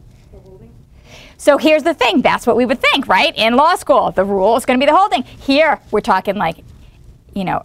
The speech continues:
Speaker 2: early nineteenth century. The rule is an order. An order was issued. An order was issued to show cause, right, for Madison to defend himself as to why a mandamus should not be issued, why this writ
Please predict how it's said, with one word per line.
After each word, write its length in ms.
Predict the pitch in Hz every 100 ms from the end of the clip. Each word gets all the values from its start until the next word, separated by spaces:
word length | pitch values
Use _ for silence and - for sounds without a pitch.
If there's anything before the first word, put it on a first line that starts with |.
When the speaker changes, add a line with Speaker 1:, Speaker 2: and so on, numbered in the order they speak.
| -
Speaker 2:
early 420 | 208 170 175 170
nineteenth 460 | 170 170 - - -
century. 420 | 180 - 247 262 - -
The 80 | 247
rule 320 | 202 220 202
is 100 | 202
an 120 | 202 -
order. 520 | 277 339 381 240 - - -
An 120 | - 220
order 680 | - 359 466 480 320 220 226 -
was 220 | 226 226
issued. 480 | 226 220 - 185 -
An 140 | - 220
order 320 | 302 349 381
was 160 | 359 285
issued 400 | 330 330 285 -
to 160 | 247
show 480 | - - 330 302 339
cause, 840 | - - 370 339 220 202 302 -
right, 380 | 233 220 294 381 - -
for 640 | - 285 277 269 277 330 - - 208
Madison 800 | 226 277 311 339 - 311 269
to 120 | 262 269
defend 680 | 254 - - 427 494 480
himself 840 | 381 311 247 - 214 185 240 - - - -
as 180 | 240 240
to 120 | 302
why 360 | 254 262 285 311
a 120 | 285
mandamus 680 | 254 233 240 240 240 254 247
should 180 | 233 214
not 180 | 226 226
be 140 | 220
issued, 280 | 208 - 190
why 320 | 214 226 254
this 200 | 240 -
writ 480 | 196 269 240 -